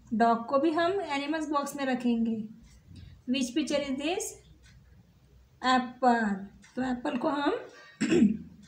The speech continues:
फ्रूट्स के बॉक्स में रखेंगे। Which picture is this? Yes, this is monkey।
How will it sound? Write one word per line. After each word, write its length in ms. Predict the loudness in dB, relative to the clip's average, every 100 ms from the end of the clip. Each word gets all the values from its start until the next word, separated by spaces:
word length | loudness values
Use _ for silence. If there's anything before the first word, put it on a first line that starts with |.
| -20 -20 -2
फ्रूट्स 280 | 4 4 4
के 80 | 0
बॉक्स 300 | 4 2 2
में 80 | 2
रखेंगे। 640 | 2 2 0 0 -2 -8 -18 -20 -20 -20 -20 _ -12
Which 220 | -4 -4 -2
picture 240 | -2 -2 -2
is 100 | -2
this? 340 | 0 0 -2 -8 -20 _ _ -4
Yes, 320 | 2 4 2 2
this 180 | 2 2 -4
is 160 | -6 -4 0
monkey। 640 | 2 2 2 4 4 2